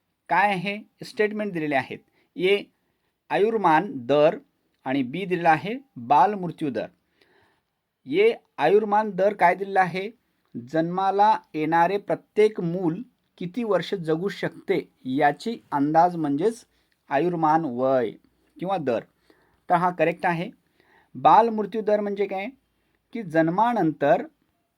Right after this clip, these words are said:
एका वर्षाच्या आत मृत्युमुखी पडणाऱ्या बालकांची सरासरी संख्या दर हजार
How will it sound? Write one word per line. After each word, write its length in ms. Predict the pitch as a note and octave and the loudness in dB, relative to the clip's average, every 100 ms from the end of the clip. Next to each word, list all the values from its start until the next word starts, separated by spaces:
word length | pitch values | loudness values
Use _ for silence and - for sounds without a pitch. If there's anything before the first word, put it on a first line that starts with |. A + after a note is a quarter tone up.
| _ _ _ - | _ _ _ -10
एका 420 | D#3+ D#3+ G3+ G#3+ | -8 -2 2 2
वर्षाच्या 560 | F#3+ E3 F3+ F3 G3 G3 | 2 -2 -4 0 0 2
आत 280 | - C4+ F3 | 4 4 4
मृत्युमुखी 640 | E3 E3 D#3 A3+ G3 F3 G3+ | -4 -6 -8 -8 -8 -8 -4
पडणाऱ्या 560 | E3+ D3 D#3 D#3+ F3+ | -2 0 2 2 2
बालकांची 720 | E3 C3+ C3+ C3+ E3+ E3+ C3 | 0 2 2 2 -2 -4 -6
सरासरी 600 | G2+ - D#3 E3+ E3+ E3 | -8 -2 2 2 0 -6
संख्या 380 | F3+ E3 D#3+ F3+ | -2 -4 -2 -2
दर 300 | D3+ D3+ D#3+ E3 _ | 0 2 0 -2 _
हजार 400 | C3 B2 F#3 G3 | -6 2 6 6